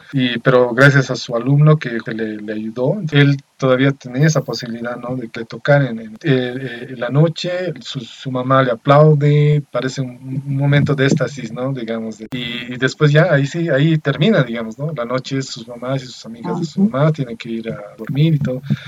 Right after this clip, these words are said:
Speaker 1: Como que ahí termina
Speaker 2: Ajá.
Speaker 1: todo, ¿no? Y le dice, cuando le dice un pez, le dice, eh, un pez a un pez viejo, le dice que "estoy buscando el océano". El otro pez le dice, "Pero, eh, estás en medio del agua", le dicen,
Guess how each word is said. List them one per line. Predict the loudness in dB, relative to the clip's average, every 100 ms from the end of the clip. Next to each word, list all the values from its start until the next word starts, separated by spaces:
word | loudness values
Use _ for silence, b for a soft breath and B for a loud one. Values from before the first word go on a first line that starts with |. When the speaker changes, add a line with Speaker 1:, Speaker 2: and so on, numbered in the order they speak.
| B B B 0
Speaker 1:
Como | 2
que | 6 6
ahí | 6
termina | 4 4 4 6
Speaker 2:
Ajá. | 6
Speaker 1:
todo, | 6 4 2
¿no? | 0 0
Y |
le | -4 -8
dice, | -12
cuando | -6 -2
le | -2
dice | 4 4
un | 6
pez, | 8 8 8 2 -2
le | -2
dice, | -2 -2 -2 -2
eh, | -8 -8 -10 -10 0
un | 0 4
pez | 4 4
a | 0
un | -2 -8 -2
pez | -2 0
viejo, | -2 -4 -4 -2
le | -2
dice | -6 -6 -6 -6
que | -10 -14 -8
"estoy | -8 4 6
buscando | 6 8 6 6
el |
océano". | 2 4 4 4 2 -2 -4 _
El | -2 2
otro | 4 2
pez | 0 0
le | 0
dice, | 2 2 2 _ -8
"Pero, | -2 -2 -2 -2 -2 0
eh, | -2 -4 -10
estás | -2 4 6 6
en | 8
medio | 8 6
del | 8
agua", | 8 10 6
le | 2
dicen, | -4 -6 -14